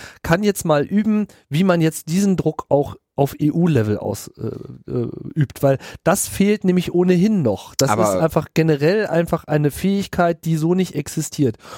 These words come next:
Speaker 1: Und, äh, d-, da ist das doch einfach mal ein schönes, äh, Ziel, ja, wo man, ähm, kreativ arbeiten kann, ohne dass es jetzt gleich so eine,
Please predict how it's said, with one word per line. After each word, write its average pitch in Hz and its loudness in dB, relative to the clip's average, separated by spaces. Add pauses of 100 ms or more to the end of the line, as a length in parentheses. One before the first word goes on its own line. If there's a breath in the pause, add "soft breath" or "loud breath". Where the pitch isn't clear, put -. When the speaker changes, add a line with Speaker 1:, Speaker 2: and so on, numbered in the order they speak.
(160 loud breath)
Speaker 1:
Und, 135 0
äh, 131 2
d-, 131 -4
da 143 2
ist 175 0
das 190 2
doch - 0
einfach 160 0
mal 156 4
ein 127 0
schönes, 208 0
äh, 156 0
Ziel, 247 0 (120)
ja, 190 2 (440 loud breath)
wo 160 2
man, 175 0
ähm, 151 0 (160)
kreativ - -2
arbeiten 202 0
kann, 208 0
ohne 190 2
dass 170 -2
es 160 -2
jetzt 160 -2
gleich 160 2
so 170 -2
eine, 151 2